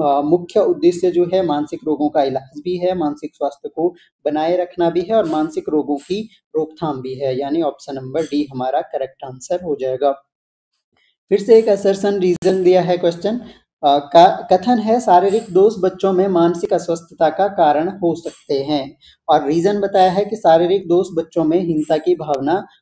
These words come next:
उत्पन्न करते हैं। अब यहाँ पर देखिए, कथन भी सही है और इसका कारण भी सही है, यानी ए और आर दोनों सही है और आर ए का सही स्पष्टीकरण भी है। अगला देखिए, मानसिक स्वास्थ्य का सबसे महत्वपूर्ण पहलू क्या है? Mental health का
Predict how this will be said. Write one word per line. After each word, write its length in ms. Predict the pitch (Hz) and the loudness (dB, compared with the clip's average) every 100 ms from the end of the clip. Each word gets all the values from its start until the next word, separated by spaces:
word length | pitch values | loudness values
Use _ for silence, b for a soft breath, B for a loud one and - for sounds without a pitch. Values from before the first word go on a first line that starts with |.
| _ | _
उत्पन्न 540 | 170 - - 165 165 180 | -14 -10 -8 -4 -4 -2
करते 340 | 165 127 - | -4 -4 -4
हैं। 440 | 143 156 139 151 _ - | -2 -2 -4 -8 _ -4
अब 80 | 196 | -2
यहाँ 180 | 185 170 | -2 0
पर 160 | 196 | 0
देखिए, 400 | 180 196 190 214 214 B _ | 0 -2 2 0 0 B _
कथन 300 | 160 - 185 | -8 -4 -2
भी 100 | 190 | -2
सही 280 | 196 190 196 | -2 0 0
है 120 | 196 | 2
और 140 | 226 165 | 2 2
इसका 280 | 165 - 180 | 0 0 2
कारण 440 | 175 156 160 147 | 4 2 0 -4
भी 140 | 175 | -6
सही 300 | 185 151 131 | -6 -6 -4
है, 280 | 135 131 139 | -2 -2 -2
यानी 280 | 143 156 185 185 | -2 -2 -2 -2
ए 60 | |
और 180 | 160 156 | 0 2
आर 180 | 156 151 | 2 2
दोनों 300 | 143 143 160 | 0 -2 -2
सही 300 | 165 165 175 | -2 -2 -2
है 180 | 175 220 | 0 2
और 200 | 180 156 | 2 0
आर 340 | 160 151 165 - | 0 0 0 -4
ए 100 | 147 | -6
का 300 | - 170 214 - | 2 2 2 -6
सही 460 | - - 165 180 170 | -20 -8 -4 -2 -4
स्पष्टीकरण 840 | - 160 147 - 175 170 147 135 | -4 -6 -6 -4 -2 -2 -4 -4
भी 160 | 127 135 | -8 -6
है। 340 | 139 135 - _ _ _ _ _ - | -4 -4 -8 _ _ _ _ _ -6
अगला 200 | 170 214 | -2 0
देखिए, 240 | 208 233 | 2 2
मानसिक 500 | 190 170 196 196 208 | 4 4 4 0 -2
स्वास्थ्य 400 | - 196 196 202 | 2 0 2 0
का 160 | 202 220 | 2 2
सबसे 400 | 214 202 - 202 | 0 -4 2 2
महत्वपूर्ण 760 | 170 165 170 180 180 185 202 | 2 0 -2 -6 -2 -2 -2
पहलू 400 | 202 185 156 170 | 2 2 2 -2
क्या 260 | 156 - 143 | -2 -2 -2
है? 280 | 139 139 - _ - | -2 -4 -4 _ -8
Mental 360 | 147 151 170 | -6 -2 -2
health 240 | 156 147 151 | 0 0 -2
का 360 | - - 180 | 0 2 2